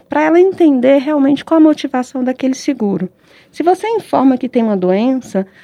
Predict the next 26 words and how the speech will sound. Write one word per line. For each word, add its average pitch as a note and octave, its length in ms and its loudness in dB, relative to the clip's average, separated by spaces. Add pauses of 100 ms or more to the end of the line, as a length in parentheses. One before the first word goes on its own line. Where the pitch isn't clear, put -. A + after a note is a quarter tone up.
(120)
a B3 80 -2
seguradora C#4+ 680 2
vai D4 240 0
analisar G#3+ 480 0
previamente, G3 720 -2
muitas A3+ 300 -2
vezes A3+ 160 -4
até A3+ 180 -6
vai C#4 140 0
fazer E4 220 0
um F4 80 6
exame D#4+ 280 4
médico A#3+ 420 0
pra C#4 120 -4
saber D#4+ 280 -4
se D4 120 -4
vai A#3 360 -2
ou F4 100 -2
não B3 200 2
aceitar B3+ 360 -4
aquele B3+ 240 -4
seguro. G#3+ 580 -2 (420)
Então, G#4 160 0
é G#4 40 6
importante C#4+ 640 0
contratar A#3+ 680 -6